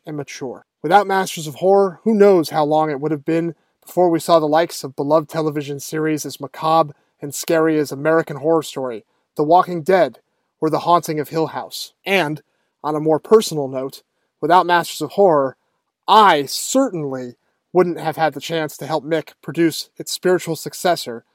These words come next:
the critically acclaimed Nightmare Cinema. While the history and fate of Masters of Horror has been well documented on this podcast in past A M As, to celebrate its anniversary, we thought you should hear it from the masters themselves.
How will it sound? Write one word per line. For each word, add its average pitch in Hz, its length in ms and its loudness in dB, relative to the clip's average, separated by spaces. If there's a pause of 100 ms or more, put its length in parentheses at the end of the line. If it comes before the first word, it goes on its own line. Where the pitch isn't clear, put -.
(260)
the 156 80 -10
critically 185 440 2
acclaimed 143 640 -4
Nightmare 147 360 -4
Cinema. - 440 -12 (160)
While 185 240 6
the 180 80 0
history 240 560 0
and 165 160 -12
fate - 480 -8
of 156 100 -10
Masters 170 380 -2
of 151 120 -8
Horror 180 300 2
has 151 160 -8
been 143 220 -8
well 196 180 6
documented 165 680 -2
on 147 180 -4
this 147 120 -6
podcast 147 580 -6
in 131 80 -16
past 165 440 -2
A 160 140 -6
M 160 160 -2
As, 117 380 -12 (440)
to - 100 -14
celebrate 202 480 2
its - 260 -12
anniversary, 151 760 -4 (420)
we 175 100 -2
thought 214 300 6
you 185 80 -8
should 151 180 -10
hear 208 220 6
it 196 140 -2
from 160 180 -8
the 147 80 -6
masters 165 600 -4
themselves. 135 760 -10